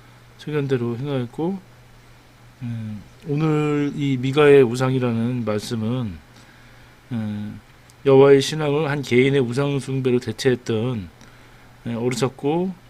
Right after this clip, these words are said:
패역한 형태를 보여주-, 보여주고 있습니다.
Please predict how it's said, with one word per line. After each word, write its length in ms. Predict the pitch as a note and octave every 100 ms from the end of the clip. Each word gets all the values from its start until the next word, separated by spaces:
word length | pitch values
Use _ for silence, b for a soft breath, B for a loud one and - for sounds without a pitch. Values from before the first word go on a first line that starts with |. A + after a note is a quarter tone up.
| - - -
패역한 560 | F3+ F3 E3 C3 C3+
형태를 560 | C#3 E3+ D3 B2+ C3+ C3+
보여주-, 340 | A#2+ A2+ A2 -
보여주고 340 | - A#2+ A2+ G#2+
있습니다. 480 | - F#2 F2 F2